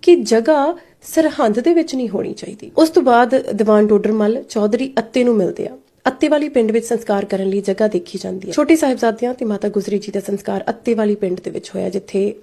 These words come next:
ਅੱਜ ਕੱਲ੍ਹ ਗੁਰਦੁਆਰਾ ਜੋਤੀ ਸਰੂਪ ਹੈ। ਹੁਣ ਦੀਵਾਨ ਟੋਡਰ ਮੱਲ ਬਾਰੇ ਵੀ ਥੋੜ੍ਹਾ ਜਿਹਾ ਜਾਣ ਲਈਏ। ਉਹਨਾਂ ਦੇ ਪਿੰਡ ਬਾਰੇ ਇਤਿਹਾਸ ਦੇ ਵਿੱਚ ਦੋ ਪ੍ਰਮਾਣ ਮਿਲਦੇ ਆ।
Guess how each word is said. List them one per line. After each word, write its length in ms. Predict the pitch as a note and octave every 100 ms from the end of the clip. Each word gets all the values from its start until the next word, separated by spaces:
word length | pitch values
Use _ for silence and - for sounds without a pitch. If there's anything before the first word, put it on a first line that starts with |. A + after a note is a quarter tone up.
| F3+
ਅੱਜ 120 | G3
ਕੱਲ੍ਹ 240 | F#3+ F#3
ਗੁਰਦੁਆਰਾ 360 | F#3 F#3 F#3+ F#3+
ਜੋਤੀ 400 | F#3+ G#3 G#3 G#3
ਸਰੂਪ 400 | - - - -
ਹੈ। 140 | - - - - - - _ - - - - _ _ _ _ _ F#4
ਹੁਣ 140 | G4+ G#4 - A#3
ਦੀਵਾਨ 380 | A3+ A#3+ C4 C#4+
ਟੋਡਰ 280 | C4+ A#3 C4
ਮੱਲ 220 | C4 B3+
ਬਾਰੇ 220 | B3 A#3
ਵੀ 100 | A3+
ਥੋੜ੍ਹਾ 260 | A#3 A#3 A#3
ਜਿਹਾ 160 | A#3+
ਜਾਣ 220 | A3+ G#3+
ਲਈਏ। 280 | G3+ G#3 G#3+ G#3+ _ -
ਉਹਨਾਂ 160 | G#3+
ਦੇ 80 | G#3+
ਪਿੰਡ 240 | G#3+ G#3 G3+
ਬਾਰੇ 320 | G3+ G#3 G#3
ਇਤਿਹਾਸ 580 | G#3+ G#3 G#3 G3 G3 -
ਦੇ 80 |
ਵਿੱਚ 240 | G3+ G#3 G#3+
ਦੋ 280 | F#3+ A#3 B3+
ਪ੍ਰਮਾਣ 420 | B3 A3 F#3+ F#3+
ਮਿਲਦੇ 320 | F#3+ F#3 -
ਆ। 100 | -